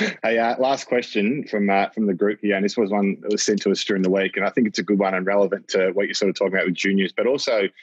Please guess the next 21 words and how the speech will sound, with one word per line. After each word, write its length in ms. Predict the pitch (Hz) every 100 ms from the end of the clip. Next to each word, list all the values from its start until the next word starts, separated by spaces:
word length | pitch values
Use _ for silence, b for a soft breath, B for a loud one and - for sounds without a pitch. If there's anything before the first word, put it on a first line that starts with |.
| B B -
interested 280 | 107 104 104
to 60 |
hear 80 | 101
your 140 | 95 95
thoughts 340 | 101 95 -
on 280 | 95 92 90
around 320 | 98 95 90 -
coaching 300 | 98 - 95
A 120 | 87
F 60 | 85
L 120 | 87
W 300 | 92 92 92
players, 460 | - 87 85 95 95
and 140 | 107
that's, 260 | 104 - - b b b -
um, 340 | 95 95 98 -
you 100 | 107
know, 60 | 104 _
coaching 420 | - 127 123 117 98
tackle 320 | - 117 113
technique. 460 | 104 110 101 92 -